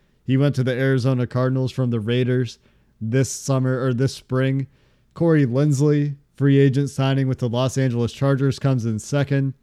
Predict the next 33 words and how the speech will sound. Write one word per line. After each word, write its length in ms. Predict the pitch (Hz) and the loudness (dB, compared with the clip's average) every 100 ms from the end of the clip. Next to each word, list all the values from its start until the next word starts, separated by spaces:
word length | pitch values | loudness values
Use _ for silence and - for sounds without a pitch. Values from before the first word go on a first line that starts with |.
| _ _ _ _ _ _ | _ _ _ _ _ _
And, 180 | 135 135 | -4 -2
and 160 | 139 131 | -2 -2
the 100 | 123 | 0
real 280 | 165 165 | 2 2
gut 280 | 131 139 135 | 0 -2 -2
punch 280 | 127 131 117 | -2 -2 -2
is 120 | 117 | -8
Frank 360 | - 143 139 - | -2 0 0 0
Ragnow, 680 | 123 127 123 120 104 104 - _ _ _ _ | -2 0 0 -2 -2 -6 -10 _ _ _ _
third 320 | - 143 143 131 | -2 2 4 2
on 200 | 123 117 | 0 -2
this 240 | 110 - | -4 -6
list, 560 | 110 123 104 - - _ _ _ _ _ | -4 -2 -4 -8 -18 _ _ _ _ _
after 600 | 120 123 - 123 117 113 | -4 -4 -2 -2 -2 -2
the 160 | 131 127 | -2 -2
Detroit 420 | 120 - 131 127 | -4 -2 0 0
Lions 400 | 120 120 117 107 | 0 -2 0 -2
sniped 460 | - - 143 143 - | -6 -2 0 0 0
him 80 | 123 | -4
away 300 | 117 113 120 | -2 -2 -4
from 200 | 117 110 | -4 -6
the 80 | 110 | -4
Bengals 500 | 120 117 110 104 - _ _ _ _ - | -4 -2 -4 -6 -10 _ _ _ _ -12
a 80 | |
few 180 | - 127 | -4 -2
years 400 | 123 117 123 120 | 0 -2 -2 -2
ago. 380 | 120 110 104 101 _ _ _ | -4 -4 -6 -8 _ _ _
But 100 | - | -2
hey, 180 | 170 147 | 0 0
Trey 240 | - 170 | 0 2
Hopkins 520 | 170 165 160 175 156 147 147 | 4 2 2 0 0 0 0
making 380 | 147 147 156 | 2 2 0
it 240 | 147 147 | 0 -2